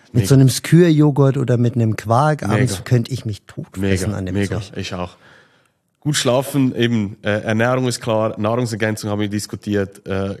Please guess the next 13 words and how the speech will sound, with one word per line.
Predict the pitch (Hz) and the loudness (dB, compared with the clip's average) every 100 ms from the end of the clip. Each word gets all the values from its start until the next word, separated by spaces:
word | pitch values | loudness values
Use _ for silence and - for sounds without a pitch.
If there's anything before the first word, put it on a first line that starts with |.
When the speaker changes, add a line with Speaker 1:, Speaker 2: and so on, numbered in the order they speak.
| - | -12
Speaker 2:
Kraftsport | - 113 - - - 87 101 - - - 107 113 - | -6 -4 -6 -12 -14 -12 -10 -12 -10 -4 -2 -2 -4
ist | - 104 - | -4 -4 -4
eigentlich | 101 98 95 95 - - _ _ _ _ _ _ _ | -6 -4 -4 -6 -6 -14 _ _ _ _ _ _ _
gut, | 135 127 127 - _ _ - _ _ | 0 0 -2 -14 _ _ -20 _ _
förderlich. | - 110 110 113 107 104 - | -4 -2 0 0 0 -2 2
Speaker 1:
Für | 156 | 4
die | 151 | 4
Körperformung | - 147 139 135 - 127 127 | 2 2 2 0 2 4 4
Speaker 2:
Für | |
die | 127 | 4
Kör-, | 107 | 4
Speaker 1:
wichtiger. | 131 - - | 2 2 2
Speaker 2:
genau. | 104 110 98 | 4 2 0